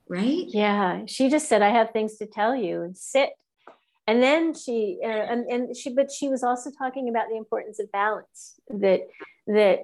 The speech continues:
Speaker 2: um, you know, the feminine divine is important, the masculine divine is important. They should be in balance. The, and, and she even added that as the caretaker of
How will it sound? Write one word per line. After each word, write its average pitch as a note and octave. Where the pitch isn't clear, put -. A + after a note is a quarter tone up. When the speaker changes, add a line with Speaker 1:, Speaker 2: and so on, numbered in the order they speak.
Speaker 2:
um, F#3
you A3
know, F#3+
the G3
feminine A#3+
divine A3
is G#3+
important, G3+
the F3+
masculine F#3+
divine F3+
is F3
important. F3+
They G#3+
should G#3+
be G#3+
in F3
balance. E3
The, F#3
and, F#3+
and G3
she A#3+
even G#3
added G3+
that F#3+
as G3+
the G3+
caretaker G3+
of F3+